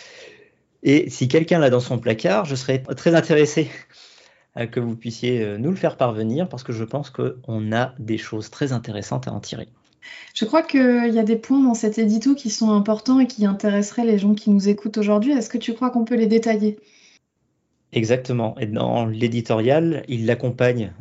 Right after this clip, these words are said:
Speaker 1: d'une infographie qui n'a pas encore été traduite en français, euh, dans laquelle il propose sept éléments pour faire évoluer le discours sur la posture. Le premier point, ils mettent en avant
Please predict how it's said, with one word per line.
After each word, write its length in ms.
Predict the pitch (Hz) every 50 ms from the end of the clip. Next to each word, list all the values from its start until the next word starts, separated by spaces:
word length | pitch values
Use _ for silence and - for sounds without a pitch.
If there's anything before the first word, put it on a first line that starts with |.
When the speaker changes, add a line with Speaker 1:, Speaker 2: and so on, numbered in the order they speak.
| - -
Speaker 1:
d'une 320 | 113 107 104 117 120 120
infographie 600 | 113 117 - - 110 101 98 98 95 - 160 165
qui 160 | - - 113
n'a 100 | 101 98
pas 140 | 101 - 139
encore 260 | 143 131 135 123 110
été 160 | 110 107 113
traduite 400 | 113 - - 113 110 113 110 117
en 60 | 113 110
français, 480 | - 117 113 110 - 127 147 - - - _ _ _ _ - - - - _ _ _ _ _ -
euh, 280 | - - - - - 113
dans 120 | 117 120
laquelle 300 | 113 117 110 - 170 175
il 140 | 160 131 127
propose 480 | - 123 123 - 139 147 135 127 - - -
sept 340 | - - - 170 165 165 -
éléments 520 | 131 123 120 117 117 117 127 151 175 - - _ _ _ _ _ _
pour 160 | - 110 - -
faire 340 | - 131 135 131 - - - - _ _ _ _ _ -
évoluer 580 | 123 117 120 113 110 104 107 113 120 123 127 - 127
le 120 | 117 110
discours 460 | 107 110 104 - - 117 110 110 -
sur 220 | - - - 117 107
la 100 | 107 104
posture. 480 | - 113 110 - - - - - - _ _ _ _ _ _ _ -
Le 80 | 127 127
premier 260 | - 143 131 127 123
point, 320 | 127 143 139 156 196 - _ _ _ _ _ _ _ -
ils 80 | 95 90
mettent 200 | 104 139 135 131
en 100 | 117 110
avant 320 | 110 107 113 131 131 -